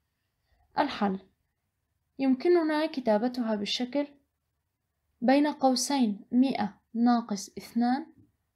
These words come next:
ضرب بين قوسين آخرين مائة زائد اثنان. نلاحظ أنها أصبحت من شكل المطابقة الشهيرة الثالثة،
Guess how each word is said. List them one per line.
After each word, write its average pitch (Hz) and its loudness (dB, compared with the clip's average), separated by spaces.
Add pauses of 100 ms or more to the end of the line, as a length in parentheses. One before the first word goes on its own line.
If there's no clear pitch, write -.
(140)
ضرب 226 4 (280)
بين 220 2
قوسين 233 -4
آخرين 233 -4 (400)
مائة 240 2 (240)
زائد 214 -2
اثنان. 196 -4 (1500)
نلاحظ 240 2
أنها 220 0
أصبحت - -10
من 214 -2
شكل 254 -6
المطابقة 214 -2
الشهيرة 240 -2
الثالثة، 247 -4